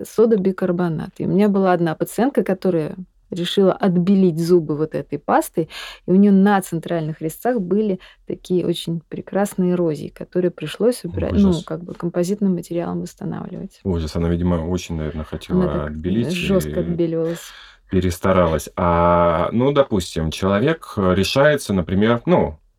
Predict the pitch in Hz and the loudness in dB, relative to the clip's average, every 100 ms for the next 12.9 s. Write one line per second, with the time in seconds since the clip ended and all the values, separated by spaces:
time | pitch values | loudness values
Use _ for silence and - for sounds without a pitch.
0 | _ - - - - 90 95 - 92 104 | _ -16 -12 -10 -8 -4 -4 -4 -2 -2
1 | 92 92 82 80 113 113 87 85 - 90 | 0 2 2 2 2 2 2 0 0 0
2 | 85 80 78 - 80 80 - - 85 117 | 0 0 -2 -2 -2 -4 -8 -4 -2 -2
3 | - - 104 95 101 95 95 139 - 85 | -4 -4 -2 0 0 0 0 0 -2 -4
4 | 82 110 104 95 98 - - - 78 76 | -2 -2 -2 0 0 -2 -6 -16 -14 -12
5 | 73 80 - - - - - 131 143 - | -8 -8 -8 -12 -18 -16 -4 -2 -2 -6
6 | 110 107 95 - 135 123 - - 80 76 | -2 0 0 -2 2 2 2 -4 -4 -2
7 | 85 92 78 76 80 76 80 92 90 - | 0 2 0 -2 -2 -2 -4 -6 -6 -4
8 | 120 117 127 120 120 113 120 160 180 92 | -2 0 0 0 0 -2 -4 -4 -4 -4
9 | - 117 92 92 98 87 _ 117 113 120 | -4 -4 -2 0 0 -2 _ 2 2 2
10 | - 92 76 78 82 82 80 104 101 92 | 0 0 0 -4 -2 -2 -4 -4 -2 -2
11 | 85 78 - 85 - 98 - 107 90 - | -2 -4 -10 -6 0 0 0 -2 -2 -6
12 | - - - 85 78 - - 80 76 | -8 -8 -2 -2 -2 -6 -4 -4 -4